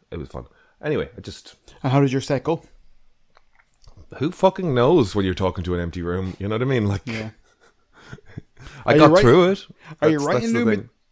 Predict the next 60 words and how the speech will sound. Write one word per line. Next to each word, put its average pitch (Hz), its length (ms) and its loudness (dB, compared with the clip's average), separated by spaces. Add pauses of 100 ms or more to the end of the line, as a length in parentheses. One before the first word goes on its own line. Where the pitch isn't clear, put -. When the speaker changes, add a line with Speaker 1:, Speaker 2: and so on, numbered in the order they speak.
Speaker 2:
are 143 60 -2
you 139 120 0
writing 180 260 -4
new 190 120 -2
Speaker 1:
Yeah. 175 80 0
Speaker 2:
material, 160 500 2
or 147 180 0
do 139 80 -4
you 139 100 0
Speaker 1:
Yeah. 135 120 -8
Speaker 2:
feel 143 280 0
like, 120 320 -2 (400)
like, 143 260 -2
'cause, 123 260 -4
uh, 113 220 -4
I've 120 140 -8
seen 160 220 -4
some 135 140 -4
of 127 60 -2
your 117 100 -4
things 117 200 -6
on 104 60 -8
Instagram, 117 360 -8
obviously, 135 340 -12
and 110 100 -8
we 104 100 -8
talk 113 340 -10
and 139 140 -10
jazz, 151 280 -6 (320)
but, 131 120 0
uh, 123 140 0
I 123 80 -6
feel 156 380 -2
like, 135 420 -4
uh, 120 380 -4 (340)
like, 131 160 -2
if, - 200 -8 (120)
do 139 80 -2
you 127 80 0
think 151 200 -8
you're 147 100 -6
kind 156 140 -2
of, 131 100 -2
like, 131 180 -4 (260)
leaning 131 300 0
into 123 180 -4
an 107 80 -6
Irish 170 280 -2
angle 185 240 -2
a 175 40 0
lot? 170 200 0
Because, 117 480 -4
you 131 60 0
know, 110 100 -2
that's 117 200 -4
obviously 117 300 -4
what 104 140 -6
they, 104 160 -6
what 107 280 -10
they, 101 300 -8